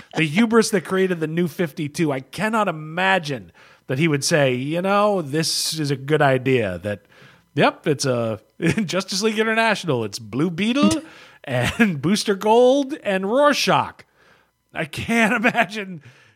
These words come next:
Speaker 2: I, I've gotta believe this happens and then it's gone.
Speaker 1: Yeah.
Speaker 2: It's, it has whatever effect it needs to have, and these characters from Watchmen move out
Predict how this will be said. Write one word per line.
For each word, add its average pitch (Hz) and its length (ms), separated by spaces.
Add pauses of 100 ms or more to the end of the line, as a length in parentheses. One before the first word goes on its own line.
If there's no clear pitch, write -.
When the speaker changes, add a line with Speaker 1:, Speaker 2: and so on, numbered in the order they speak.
(440)
Speaker 2:
I, 170 220
I've 156 240
gotta 214 280
believe 180 440
this 139 180
happens 196 560
and 156 180
then 147 100
it's 139 140
gone. 123 580 (200)
Speaker 1:
Yeah. 180 280 (380)
Speaker 2:
It's, 127 300
it 123 120
has 131 220
whatever 156 300
effect 156 320
it 131 120
needs 147 280
to 147 100
have, 160 540
and 120 400 (520)
these 139 420
characters 147 600
from 139 240
Watchmen 139 600 (460)
move 127 480 (120)
out 135 480